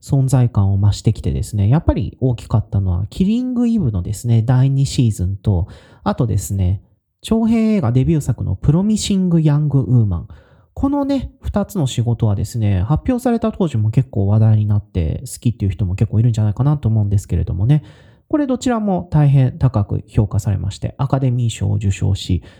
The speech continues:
またエミー賞にもノミネートされてね。親友であるね、フィービー・ウォーラー・ブリッジがそうであったようにね、まさに次世代のイギリスの映画監督としてですね、国際的な名声を獲得したわけですけれども、そのですね、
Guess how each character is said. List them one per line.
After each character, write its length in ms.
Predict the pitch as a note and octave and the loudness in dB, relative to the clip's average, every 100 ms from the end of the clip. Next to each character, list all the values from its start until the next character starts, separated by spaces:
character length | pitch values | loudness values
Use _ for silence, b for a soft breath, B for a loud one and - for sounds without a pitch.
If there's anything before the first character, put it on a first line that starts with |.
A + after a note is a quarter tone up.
| B | B
ま 100 | F#3+ | -4
た 160 | F#3+ E3+ | -2 0
エ 80 | E3 | 2
ミ 140 | E3+ | 2
ー 20 | |
賞 160 | C#3+ G#2+ | 0 0
に 120 | G#2+ | 0
も 120 | G2+ | 2
ノ 100 | A2 | 2
ミ 120 | A2 | 4
ネ 140 | G#2 F#2+ | 4 2
ー 40 | |
ト 80 | G#2 | -2
さ 160 | G#2 G2+ | -4 -2
れ 80 | |
て 80 | - | 0
ね。 220 | B2+ B2 - _ _ _ _ _ _ _ | 2 2 -2 _ _ _ _ _ _ _
親 260 | - G#3+ G#3+ | -6 -2 0
友 200 | G#3+ G3+ | 2 2
で 100 | G3 | 0
あ 100 | F3 | -2
る 100 | G#2 | 0
ね、 200 | A#2+ B2 | 2 4
フ 80 | C#3+ | 4
ィ 100 | C3 | 2
ー 60 | |
ビ 160 | C3 B2+ | 2 2
ー・ 40 | |
ウ 40 | B2 | 4
ォ 120 | B2 | 2
ー 20 | |
ラ 160 | B2 A#2 | 2 2
ー・ 20 | |
ブ 120 | A#2+ | 2
リ 120 | A#2+ A#2 | 2 0
ッ 40 | |
ジ 140 | - | -2
が 160 | G#2 F#2+ | 0 0
そ 180 | - A2 | 2 2
う 20 | |
で 80 | G2 | 2
あ 40 | |
っ 80 | G2 | 0
た 80 | G2 | 0
よ 100 | F2 | 0
う 20 | |
に 120 | F2+ | 0
ね、 300 | A2+ C3+ - - | 2 2 -2 -4
ま 140 | G#3+ | -2
さ 120 | G#3 A#2 | -2 -2
に 220 | E2+ - _ | -4 -10 _
次 140 | B2 A#2+ | 0 2
世 180 | D#3+ C3+ | 2 2
代 220 | G#2+ F#2 | 0 0
の 160 | F#2 - | -4 0
イ 140 | B2+ | 2
ギ 120 | A#2 | 4
リ 120 | A#2+ A#2 | 4 2
ス 140 | - | 0
の 160 | A2+ - | -2 2
映 160 | A#2 | 2
画 140 | A2+ A2+ | 4 4
監 220 | A#2 G2+ | 2 0
督 200 | F2 - | -2 -4
と 120 | G2+ | -4
し 60 | - | -2
て 120 | F#2+ | -2
で 100 | G2+ | -4
す 140 | - | -4
ね、 200 | G2+ G2 - _ _ _ _ | -2 -2 -4 _ _ _ _
国 200 | - B2+ | -8 -6
際 200 | - C#3 | -2 0
的 200 | C3+ C3 | 0 0
な 100 | B2 | 2
名 180 | B2 B2+ | 4 2
声 200 | B2 B2 | 2 2
を 100 | A2+ | 2
獲 300 | - C3 - | 0 -2 -2
得 240 | F3 - | -4 -2
し 140 | D#3 - | -6 -2
た 180 | D3 C#3+ | -2 0
わ 180 | G3+ | -2
け 140 | - A2 | -2 0
で 180 | A#2 E3+ | 0 -2
す 180 | - | -4
け 160 | - D3 | -2 0
れ 120 | C3 | 2
ど 100 | G2 | 0
も、 220 | F2 F#2 | -2 -6
そ 180 | - F#3+ | -4 -2
の 160 | G3+ F3+ | -2 -2
で 120 | G2 | -2
す 180 | - A2+ | -4 0
ね、 160 | A#2+ | 0